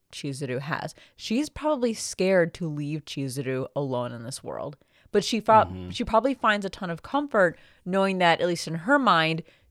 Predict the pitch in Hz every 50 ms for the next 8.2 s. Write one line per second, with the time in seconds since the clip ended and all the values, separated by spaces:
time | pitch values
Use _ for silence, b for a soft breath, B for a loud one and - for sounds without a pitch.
0 | _ - - 220 220 202 226 208 220 202 190 180 214 190 180 180 175 175 175 -
1 | - 175 165 156 156 151 151 156 151 160 160 160 - - 175 156 151 151 131 -
2 | 131 147 139 139 - - 190 220 220 214 - 214 180 151 147 143 147 - - 151
3 | 143 151 220 294 262 233 180 151 135 135 139 135 147 143 139 - 131 123 135 139
4 | 147 131 127 120 120 143 143 156 127 127 135 b b b b b b _ - 175
5 | 170 156 - - - _ _ _ - 180 180 180 180 180 185 190 185 - - -
6 | 202 180 151 175 170 165 160 160 - - - 170 160 156 156 151 143 131 - -
7 | - 160 139 131 131 - - - 143 - 135 - 143 120 - 117 120 131 127 131
8 | 131 135 135 -